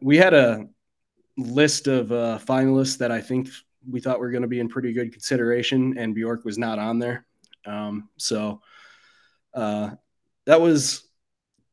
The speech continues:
I mean, we, we heard it a little bit before it was announced, but we didn't,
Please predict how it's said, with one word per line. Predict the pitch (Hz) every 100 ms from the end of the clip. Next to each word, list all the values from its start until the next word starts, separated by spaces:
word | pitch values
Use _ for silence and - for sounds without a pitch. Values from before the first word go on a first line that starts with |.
| _ _ _ - -
I |
mean, | 160 160
we, | 160
we | 160 160
heard | 190
it | 165
a | 123
little | 120 139
bit | 135 139 139
before | 135 135 139
it | 135
was | 135
announced, | 131 135 135 135 -
but | 120 107 -
we | 120 117
didn't, | 123 123 101